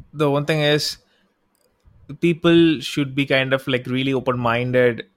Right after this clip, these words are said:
to have this perspective. That's one kind of a hard part to do it. Uh, the, the thing for me, the hard part is I watched a lot of Hollywood movies, okay, a lot of stuff. Uh, you know, it, it really screwed a lot of my mind. Uh, because, uh, so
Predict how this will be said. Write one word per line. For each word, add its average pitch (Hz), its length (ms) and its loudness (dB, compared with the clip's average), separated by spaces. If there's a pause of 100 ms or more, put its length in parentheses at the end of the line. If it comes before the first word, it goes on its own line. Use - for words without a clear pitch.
(160)
to 120 400 -4
have 117 260 2
this 113 140 -6
perspective. 107 480 -6
That's 107 260 -2
one 113 240 -6
kind 117 200 -4
of 113 120 -4
a 110 60 -6
hard 110 320 -2
part 107 300 0 (100)
to 110 100 -14
do 104 220 -6
it. 101 200 -6 (500)
Uh, 104 360 0
the, 123 220 2
the 127 140 -2
thing 151 280 -2
for 139 280 -4
me, 143 100 -2
the 139 100 2
hard 127 300 2
part 127 180 2
is 131 140 -4
I 139 140 2
watched 151 320 -4
a - 20 -8
lot 110 300 0
of 113 100 -10
Hollywood 107 380 -4
movies, 101 360 -12
okay, 104 260 -12
a - 20 -14
lot 104 300 -6
of 104 140 -6
stuff. - 400 -8 (400)
Uh, 104 800 2
you 107 160 -6
know, 110 80 -4
it, 110 220 -6
it 123 180 -8
really 127 380 -2
screwed 123 240 -10
a 123 40 -2
lot 120 160 2
of 120 140 -4
my 117 140 -2
mind. 110 360 -4 (400)
Uh, 117 280 2
because, 156 360 4 (360)
uh, 147 160 -4 (260)
so 156 180 0